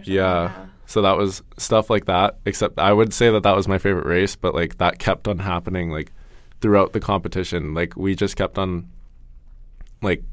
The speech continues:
Speaker 2: every, all the T-Birds just kept on, like, hitting the wall just this much ahead of the comp-, like,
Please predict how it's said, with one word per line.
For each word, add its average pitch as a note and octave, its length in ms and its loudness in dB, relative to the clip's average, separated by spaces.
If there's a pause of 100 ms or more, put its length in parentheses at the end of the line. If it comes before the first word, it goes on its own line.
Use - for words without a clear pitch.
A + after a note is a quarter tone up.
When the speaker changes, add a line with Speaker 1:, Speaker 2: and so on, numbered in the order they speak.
(220)
Speaker 2:
every, G2+ 280 4
all G#2 160 4
the G#2 80 4
T-Birds G#2 240 -2
just G2 100 -8
kept - 160 0
on, G2 80 0
like, F#2 160 0
hitting G#2 380 2
the G2 80 2
wall F#2 400 4
just - 240 -8 (180)
this G2 260 0
much F#2 300 0
ahead F2+ 200 -2
of F2 60 -4
the F#2 80 -6
comp-, F2+ 300 -6
like, E2+ 140 -6